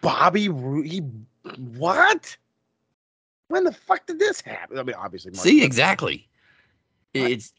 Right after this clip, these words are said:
Speaker 2: I don't, I, I have no memory of Randy
Speaker 1: Fastlane?
Speaker 2: Orton with the U S title. I don't have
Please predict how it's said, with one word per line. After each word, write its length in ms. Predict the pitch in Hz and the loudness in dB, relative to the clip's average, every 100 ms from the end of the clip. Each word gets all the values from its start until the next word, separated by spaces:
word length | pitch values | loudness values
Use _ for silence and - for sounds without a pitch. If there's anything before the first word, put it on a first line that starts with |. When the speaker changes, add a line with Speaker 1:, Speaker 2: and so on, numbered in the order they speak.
| - | -10
Speaker 2:
I 80 | 101 | -8
don't, 360 | 110 117 127 - | -2 -2 -2 -6
I, 100 | 107 | -6
I 140 | 101 | -6
have 120 | 113 | -4
no 260 | 123 127 139 | -2 0 2
memory 360 | 139 135 139 110 | 4 4 4 0
of 120 | 92 | 2
Randy 260 | 107 104 110 | 2 4 4
Speaker 1:
Fastlane? 60 | |
Speaker 2:
Orton 200 | 113 104 | 4 0
with 80 | 90 | -4
the 100 | 87 | -4
U 140 | 90 92 | -2 -2
S 140 | 90 | -2
title. 240 | 101 92 | 0 0
I 120 | 76 92 | 0 -2
don't 380 | 98 127 131 - - | 0 -2 -2 -10 -10
have 260 | 98 92 | -8 -6